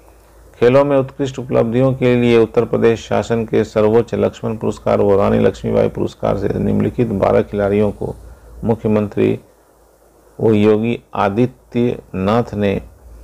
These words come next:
चौबीस जनवरी दो हज़ार तेईस को उत्तर प्रदेश दिवस के अवसर पर लखनऊ में एक समारोह में सम्मानित किया। पुरस्कृत खिलाड़ियों में से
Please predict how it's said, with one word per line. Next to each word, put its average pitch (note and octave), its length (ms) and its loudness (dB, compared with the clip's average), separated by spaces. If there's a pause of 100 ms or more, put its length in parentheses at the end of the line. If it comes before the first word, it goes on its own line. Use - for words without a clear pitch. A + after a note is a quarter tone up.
(360)
चौबीस B2 580 2
जनवरी G#2+ 600 2
दो G2 160 -2
हज़ार G2 220 2 (140)
तेईस A#2+ 320 2
को G2 360 -2 (720)
उत्तर C3 340 2
प्रदेश G#2 360 2
दिवस G2 360 -2
के - 320 -6
अवसर G2 360 0
पर F#2 280 -2
लखनऊ G2 440 0
में F#2 120 -2
एक - 220 -4
समारोह F#2 440 -6
में F#2 180 -8 (280)
सम्मानित - 580 -8
किया। - 140 -20 (2000)
पुरस्कृत C3 440 0
खिलाड़ियों A#2+ 420 2
में A#2 160 0
से A2+ 160 -4